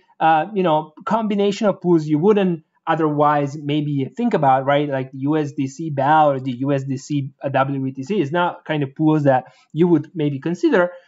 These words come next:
but really starting from the asset can give you the best, uh, configuration. So I hope this, guys, is useful. As usual, if you have any comment, feedback, question,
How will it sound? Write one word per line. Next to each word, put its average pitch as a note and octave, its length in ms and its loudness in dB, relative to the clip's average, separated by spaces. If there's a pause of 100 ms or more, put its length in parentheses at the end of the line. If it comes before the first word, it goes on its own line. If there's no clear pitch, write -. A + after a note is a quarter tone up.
(140)
but A3+ 280 0
really G#3 340 4
starting G#3 420 -2
from E3 200 -2
the D3+ 140 0
asset C#3 280 -4
can C#3 160 -4
give C3+ 160 -6
you C3 60 -4
the C3 60 -4
best, B2 360 -6 (180)
uh, B2+ 160 -2
configuration. C#3 640 -4 (220)
So A#3 200 0
I F3 140 0
hope C#4+ 200 -2
this, C4+ 180 -4
guys, G#3 320 0 (100)
is D#3 220 0
useful. C4 560 0
As C#3+ 200 2
usual, G3+ 360 2
if D3+ 120 -4
you D#3 100 -2
have D3 120 2
any D#3 160 -6
comment, D#3+ 460 -6
feedback, C#3+ 320 -4
question, C#3+ 480 -2